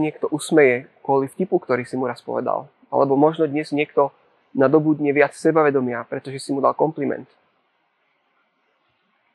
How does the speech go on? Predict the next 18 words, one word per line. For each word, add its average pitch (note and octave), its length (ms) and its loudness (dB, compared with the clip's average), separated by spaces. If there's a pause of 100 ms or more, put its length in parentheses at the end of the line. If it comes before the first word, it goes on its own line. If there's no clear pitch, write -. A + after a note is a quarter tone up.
(520)
Každý E3 320 2
z D3+ 80 -8
nás D3 400 4
je C#3+ 80 0
na C3+ 80 -2
tomto D3+ 240 -6
svete, C#3+ 400 -4
aby C3+ 240 -2
mohol C#3 240 0
siať C#3+ 400 0 (160)
semienka B2+ 480 -4
dobra. G#2+ 320 -6 (1300)
Toto D3 240 2
je D3+ 80 6
boj E3+ 240 4
proti C#3 240 -8
dedičnému C#3+ 480 0
hriechu. C#3+ 320 -4